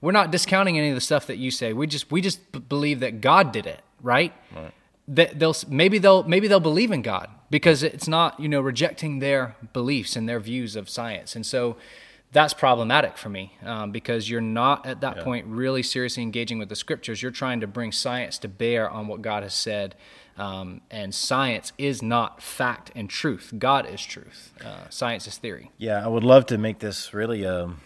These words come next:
Speaker 2: li-, like a shepherding moment for people who their true hearts are what you're saying there, to evangelize,
Speaker 1: Yeah.
Speaker 2: maybe, to reach.
Speaker 1: I think it's a good motive.
Speaker 2: They have a good motive to talk to somebody and say, "Okay,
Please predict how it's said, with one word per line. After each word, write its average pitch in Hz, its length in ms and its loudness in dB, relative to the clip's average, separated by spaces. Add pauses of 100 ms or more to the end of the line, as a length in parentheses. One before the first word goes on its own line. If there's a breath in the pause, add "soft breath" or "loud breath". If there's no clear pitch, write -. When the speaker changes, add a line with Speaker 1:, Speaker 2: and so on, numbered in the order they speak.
(400 soft breath)
Speaker 2:
li-, 104 200 -4
like 87 240 -8
a 92 60 -6
shepherding 107 440 -2
moment 107 320 0
for 101 100 -10
people 104 400 -6
who 92 520 -4 (100)
their 113 200 2
true 135 320 2
hearts 117 340 4
are 110 320 0 (600)
what 127 140 -2
you're 104 120 -4
saying 123 300 -2
there, 80 120 -6
to 95 160 -6
evangelize, 92 640 2
Speaker 1:
Yeah. 185 200 4
Speaker 2:
maybe, 82 160 -4
to 87 120 -8
reach. 104 220 0
Speaker 1:
I 117 60 4
think 170 180 2
it's 156 80 0
a 147 60 0
good 160 180 4
motive. 143 420 2 (140)
Speaker 2:
They 110 100 4
have 113 100 6
a 110 60 0
good 120 160 0
motive 110 600 2
to - 100 -20
talk - 500 0
to - 140 -10
somebody 82 560 -6
and 85 120 -10
say, 90 240 -6
"Okay, 104 500 -4